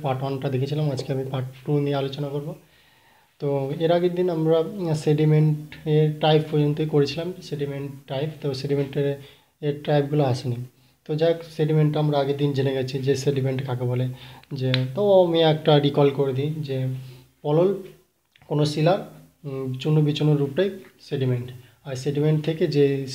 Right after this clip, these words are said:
উম, শিলা রূপান্তর করছে, যে শিলা সৃষ্টি হচ্ছে, সেটা সেডিমেন্টারি রকস।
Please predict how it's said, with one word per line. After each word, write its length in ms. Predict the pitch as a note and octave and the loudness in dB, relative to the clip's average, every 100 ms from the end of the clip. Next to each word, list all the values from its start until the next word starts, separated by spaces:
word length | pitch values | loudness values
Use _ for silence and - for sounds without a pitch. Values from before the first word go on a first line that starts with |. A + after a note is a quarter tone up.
| - | -10
উম, 380 | C#3 C3 C3 B2+ | -8 -6 -4 -6
শিলা 300 | - C#3 C3+ | -4 -2 -2
রূপান্তর 360 | C3 C#3 C3 | -2 -4 -2
করছে, 320 | C#3 C#3+ - | -2 -4 -8
যে 160 | E3+ C#3 | -8 -8
শিলা 240 | C3 D3 | -6 -8
সৃষ্টি 320 | B2+ D3 - D3+ | -8 -8 -8 -10
হচ্ছে, 160 | F#3 | -10
সেটা 240 | - D3+ D#3 | -6 -4 -2
সেডিমেন্টারি 560 | D3+ C#3 C3+ C3 D#3+ | -2 -2 0 0 0
রকস। 340 | D3+ B2 - | 0 -4 -6